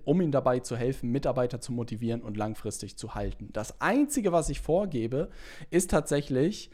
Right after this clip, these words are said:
welche Zielgruppe ich als Kunden gewinnen will und bei welchem Ergebnis ich ihnen helfe. Und ich war mir nicht sicher, ob Chat G P T das hinbekommt oder nicht. Und vor allem war ja auch spannend,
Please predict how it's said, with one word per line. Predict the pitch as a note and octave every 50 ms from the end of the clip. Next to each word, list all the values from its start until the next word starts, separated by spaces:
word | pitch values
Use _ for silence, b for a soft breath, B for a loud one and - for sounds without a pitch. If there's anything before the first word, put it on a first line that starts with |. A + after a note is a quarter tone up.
| b b b b
welche | A#2+ A#2+ C#3 F3+ G3 - F#3+ E3+
Zielgruppe | - - - F3+ F#3 G#3 G3 F3 D#3+ D#3+ - D#3
ich | D3 C3+ B2+ - -
als | A#2 G#2+ G#2 - - -
Kunden | - - D3 - G3+ E3 A#2
gewinnen | G#2 G#2 G#2+ G#2+ G#2 G#2+ G#2+ G#2+
will | A2 A2 B2 E3+ A#3 b b b b b b b -
und | - D#3 F#3 A3 - - -
bei | E3 D3+ C#3+ B2+
welchem | B2+ C3+ C#3+ - D#3 D3
Ergebnis | - - C#3 C#3 D#3 E3 A#3 - C4 E3 A#2+ G#2+ - - - - - -
ich | - - - C#3
ihnen | A#2+ A2
helfe. | G2+ - - A#2 A2 G#2 - - G2 - - B B B B B B B B
Und | - C#3 D3
ich | C#3+ C3+
war | D#3 A3
mir | A#3+ B3+
nicht | A3 G3+ F#3
sicher, | - F#3+ A3+ C4 G3+
ob | C#3+ -
Chat | - - F#3+ F#3+
G | - F3+
P | D3+ C3
T | C3 E3+
das | F3 D#3 A#2 -
hinbekommt | - D3 F#3+ A3+ G3+ D3 - - C#3+ C#3 B2+ -
oder | A#2+ G#2+ G2+ A2
nicht. | C3+ F#3 G3 - G#2
Und | A2+ G#2+
vor | - - E2+
allem | A2+ C3+ D3 C#3
war | B2+ A#2
ja | A#2 A2 G2
auch | G2+ -
spannend, | - - - - B2+ E3 F3+ C#3+ D#3+ F#3+ -